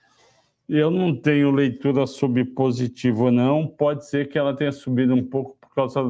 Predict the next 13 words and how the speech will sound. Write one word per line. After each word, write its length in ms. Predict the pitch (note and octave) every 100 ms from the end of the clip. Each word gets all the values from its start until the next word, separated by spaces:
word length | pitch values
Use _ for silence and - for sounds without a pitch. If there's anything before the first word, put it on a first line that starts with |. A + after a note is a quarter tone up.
| A2+
das, 520 | G#2+ C3 B2+ - - _ _ - _ _ -
da, 240 | C3 B2+ - _
do 300 | D3+ A2+ A#2+
nasa 440 | A#2+ A#2+ A#2+ A#2 A#2+
aqui 180 | A#2+ B2
no 140 | B2
exterior, 560 | B2 - C3 A#2+ G#2 G2+
mas 300 | A2 F#2+ C3
eu 120 | C3+
não 220 | C#3+ C#3
tô 240 | C#3 B2+
animado, 640 | C3 C3 C3 B2 B2+ B2 C3
não. 320 | G#2+ F#2+ -